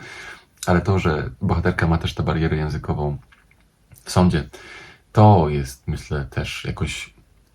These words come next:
znaczące w tym wszystkim, bo ona jest oderwana niejako od świata swojego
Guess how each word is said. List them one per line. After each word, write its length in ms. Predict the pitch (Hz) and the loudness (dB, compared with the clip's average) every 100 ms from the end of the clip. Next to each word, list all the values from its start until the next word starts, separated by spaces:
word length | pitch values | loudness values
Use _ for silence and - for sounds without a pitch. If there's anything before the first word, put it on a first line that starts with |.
| _ - | _ -8
znaczące 800 | 73 82 - 98 87 - - - - | -2 -2 0 0 0 -2 -8 -8 -12
w 80 | - | -12
tym 120 | - | -10
wszystkim, 600 | - - - - 64 - | -8 -8 -10 -8 -6 -4
bo 260 | - 73 - | -4 -4 -2
ona 420 | 82 82 78 76 - | 0 0 0 -4 -8
jest 380 | 73 76 - - | -10 -10 -12 -8
oderwana 640 | 80 82 87 92 69 - 73 | -4 -2 0 0 0 -4 -4
niejako 420 | 71 71 - 65 | -4 -6 -6 -6
od 180 | - - | -6 -12
świata 360 | - - - | -8 -6 -6
swojego 540 | 67 - 71 67 69 | -8 -6 -4 -4 -6